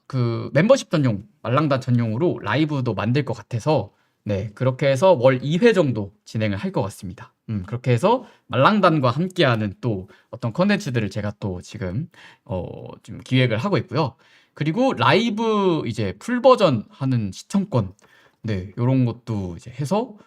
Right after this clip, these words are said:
일단 실버 말랑단을 생각을 해봤습니다. 음, 근데 요거는 제가 아직 가격을 완전히 정한 건 아니어서 중간 가격이다 보니까 요거는 아직 구천구백 원을 제가 정한 건 아니고 구천구백 원이 나을지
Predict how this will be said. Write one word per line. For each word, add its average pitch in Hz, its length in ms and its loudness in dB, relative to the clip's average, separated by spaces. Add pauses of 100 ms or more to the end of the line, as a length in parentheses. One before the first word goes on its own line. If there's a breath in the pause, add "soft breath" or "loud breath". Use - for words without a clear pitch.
(240 soft breath)
일단 117 220 -2
실버 202 300 -2
말랑단을 107 520 0
생각을 147 360 0
해봤습니다. 143 560 -6 (480)
음, 131 280 0 (520 soft breath)
근데 185 440 2
요거는 220 640 2
제가 139 220 2
아직 117 220 0
가격을 143 320 0
완전히 131 600 2
정한 143 280 0
건 135 100 0
아니어서 98 240 -4
중간 156 360 2
가격이다 113 400 -4
보니까 101 520 -2 (720 soft breath)
요거는 185 440 2
아직 127 280 0 (160)
구천구백 185 360 2
원을 131 100 2
제가 120 120 -2
정한 175 300 2
건 170 100 4
아니고 107 420 -6 (440)
구천구백 151 1080 -2
원이 135 140 2
나을지 101 640 -6